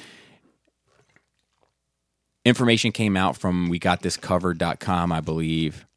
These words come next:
that said those leaks, once they got out, the reaction to them was so negative that they are doing all these reshoots, and they've hired George Lucas as a consultant to come and fix it and all this stuff.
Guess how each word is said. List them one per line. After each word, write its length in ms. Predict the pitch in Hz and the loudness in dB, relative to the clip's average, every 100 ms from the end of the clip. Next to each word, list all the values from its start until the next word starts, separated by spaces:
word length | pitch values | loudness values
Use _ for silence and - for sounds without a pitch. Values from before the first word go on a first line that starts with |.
| _ | _
that 240 | - 90 82 | -6 -4 -2
said 560 | - 90 85 82 82 - _ _ _ _ _ - | -2 -2 0 -2 -4 -8 _ _ _ _ _ -16
those 400 | 82 90 101 98 | -2 4 4 2
leaks, 600 | 98 101 95 - - - _ _ _ _ _ | 0 0 -2 -4 -8 -10 _ _ _ _ _
once 220 | 95 101 | 2 2
they 120 | - 98 | 2 0
got 220 | 98 92 | 0 0
out, 300 | 87 92 - _ _ - 80 | 0 0 -2 _ _ -20 -6
the 220 | 92 82 | -2 0
reaction 520 | 87 92 95 - 98 | 2 2 2 2 -2
to 160 | - 92 | 0 2
them 160 | 92 | 2
was 140 | 90 - | 0 0
so 180 | 92 | 0
negative 640 | 90 82 82 85 85 85 - 214 233 _ _ - - | 2 0 0 -2 -4 -6 -12 -10 -10 _ _ -20 -10
that 560 | 82 85 82 85 - - _ | -2 0 0 -2 -6 -16 _
they 180 | - 87 | -2 0
are 160 | 82 80 | 0 -2
doing 320 | - 92 85 | -2 0 2
all 200 | 90 95 | 4 4
these 180 | 90 82 | 2 -2
reshoots, 520 | 85 85 - 82 - | -6 -6 -4 -6 -6
and 80 | 78 | -8
they've 100 | 76 | -8
hired 480 | - 95 95 92 80 | -4 -2 0 -2 -2
George 260 | 92 90 | -4 -2
Lucas 320 | 87 92 92 90 | 0 -2 -2 -6
as 160 | 82 | -6
a 60 | 87 | -8
consultant 640 | 87 80 92 82 85 78 | -8 -4 0 0 0 -6
to 60 | - | -8
come 180 | - 90 | -4 -2
and 140 | 80 | -2
fix 260 | - 85 - | -4 -6 -4
it 160 | 85 | -4
and 280 | 76 78 73 - | -4 -6 -4 6
all 180 | 98 82 | 6 6
this 140 | 80 | 0
stuff. 340 | - - - | -4 -8 -10